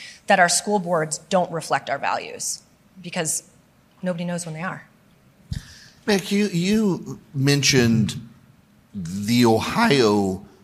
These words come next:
Speaker 2: constitutional amendment that's up that is cast by the media as a pro-choice measure.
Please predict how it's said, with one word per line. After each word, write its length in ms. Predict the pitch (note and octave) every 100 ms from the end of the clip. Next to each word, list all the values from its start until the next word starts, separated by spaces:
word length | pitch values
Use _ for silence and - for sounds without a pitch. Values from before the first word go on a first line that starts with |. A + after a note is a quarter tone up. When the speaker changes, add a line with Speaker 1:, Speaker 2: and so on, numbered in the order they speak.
| _ _ -
Speaker 2:
constitutional 680 | - B2+ - G2 C3 - G#2
amendment 340 | A2 A2+ F2
that's 240 | F#2 -
up 220 | G2 F2+ -
that 220 | G2+ - - _ -
is 200 | A2+ -
cast 600 | - - C3 E3+ - -
by 160 | A#2+ A2+
the 100 | G2
media 580 | G2+ B2 C#3 G2+ F2+ -
as 500 | G2 G2 G2+ F2 -
a 800 | F#2 G2 G2 G2 F#2+ F#2+ F#2+ F#2+
pro-choice 1080 | F2 - B2+ B2 - - A#2 A#2 F#2 - - - _ -
measure. 480 | C3 C3 G2+ E2